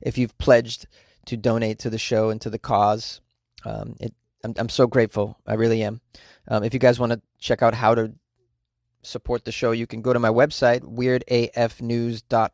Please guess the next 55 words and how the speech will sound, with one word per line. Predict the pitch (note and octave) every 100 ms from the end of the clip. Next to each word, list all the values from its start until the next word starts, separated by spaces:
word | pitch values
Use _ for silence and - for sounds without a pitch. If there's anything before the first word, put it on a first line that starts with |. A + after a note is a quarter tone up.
| _
com, | - B2 C3+ B2 C3 -
and, | A2+ A#2
uh, | A#2
you | A#2+
can | B2 B2
join | B2+ B2
the | A#2+
Patreon | - A#2 - A#2 A#2 A#2+
from | A#2
there. | C3 D3+ D3
You | C#3
can | A#2+ A2 A2 _ - - _ -
send | - B2
me | A#2+
a |
cup | A2+ A#2+
of | -
coffee, | - C3+ C3 - B2+ C3 C3 _ _ _ -
cup | D3+
of | -
coffee. | - G3+ F3+ E3+ F#3 F3+ - _ _ _ _ _
You |
can | C3
send | B2+ - C#3
me | C#3+ C#3
a | C3 B2+ A#2
ghost | D#3+ D#3 - -
pepper | F#3 - D3+
donut | B2+ D3+ D#3 D#3+
from | - B2+ -
Dunkin's. | C#3+ D3 E3 E3 - -
No, | A2
you | G2
can't | - A2+
do | G#2+ A2
that. | G#2+ G#2 -
Although | A#2+ B2 A#2+
that'd | B2+
be | B2+
pretty | - A2+
cool | - A2+
if | A#2
you | A#2
could | G#2+
do | A2+
that. | A2 A2+
If | -
I | D#3
put, | - B2
like, | B2+
a |
button | G#2 - A#2+ B2+
on | A#2+ B2
my | A#2+
website | A#2 A#2 - B2 B2